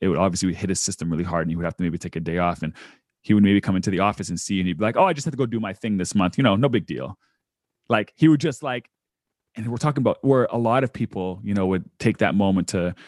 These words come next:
look for self-pity or victimize, or, you know, they would come in the room and be like, "Yeah, I did my chemo,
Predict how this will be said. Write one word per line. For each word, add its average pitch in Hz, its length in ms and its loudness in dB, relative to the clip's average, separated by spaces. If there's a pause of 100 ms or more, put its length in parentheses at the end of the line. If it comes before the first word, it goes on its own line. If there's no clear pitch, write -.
(460)
look - 140 -2
for 110 100 0
self-pity 90 640 0
or 80 380 -2
victimize, 85 800 -4
or, 85 260 -2
you 92 100 -2
know, 90 140 0
they 98 140 2
would 98 80 0
come 101 120 0
in 101 60 4
the 95 80 2
room 95 80 4
and 90 80 0
be 92 60 0
like, 92 100 0
"Yeah, 98 140 2
I 92 40 4
did 95 160 2
my 95 120 2
chemo, 98 580 4